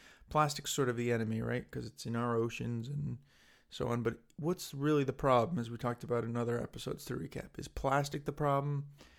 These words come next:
You could say it is. In the current context of the world, it is. But you could also say that maybe if the recycling systems were better,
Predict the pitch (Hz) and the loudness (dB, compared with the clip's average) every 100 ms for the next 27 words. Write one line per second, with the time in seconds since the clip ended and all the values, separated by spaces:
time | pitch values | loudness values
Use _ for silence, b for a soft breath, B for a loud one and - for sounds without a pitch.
0 | B B B B B B - 139 131 - | B B B B B B -6 -2 2 8
1 | 147 135 123 - - - - - 123 - | 10 10 6 0 -8 -10 -10 -6 -4 0
2 | 143 - 143 127 127 123 135 123 120 117 | 0 0 0 0 -2 -4 0 2 4 4
3 | 113 117 - - - - _ _ _ - | 2 -2 -4 -8 -12 -16 _ _ _ -10
4 | 127 120 117 - 165 123 117 117 120 123 | 0 2 2 0 -4 -2 -2 -2 -2 0
5 | 117 117 - 117 117 113 - - - - | 0 0 -2 -2 -2 -2 -6 -14 -20 -8
6 | 117 117 - 143 143 123 120 127 - 123 | -4 -2 0 0 0 -4 -4 -4 -4 -6
7 | 117 120 110 123 120 127 139 | -4 -4 0 2 4 2 -2